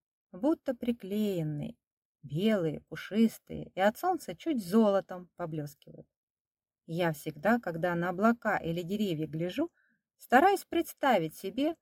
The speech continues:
что на что похоже. И ты и так попробуй. Облака бывают на мыльную пену похожи, на перья, на волосы, на снежные горы.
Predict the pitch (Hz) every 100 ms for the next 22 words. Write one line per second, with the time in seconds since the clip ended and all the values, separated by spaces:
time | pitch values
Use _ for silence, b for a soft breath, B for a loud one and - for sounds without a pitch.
0 | _ - - - 349 269 - - 254 -
1 | 202 - 170 165 160 165 - _ _ 165
2 | 220 196 165 185 185 - 233 - 170 139
3 | - _ _ _ _ _ _ _ _ 170
4 | 180 190 202 196 190 202 196 190 - 202
5 | 214 233 226 247 277 - 233 156 147 196
6 | - 165 139 139 - 226 294 285 190 170
7 | 165 185 226 233 214 151 143 240 240 175
8 | - - _ _ _ _ 247 294 294 294
9 | 277 302 294 226 165 147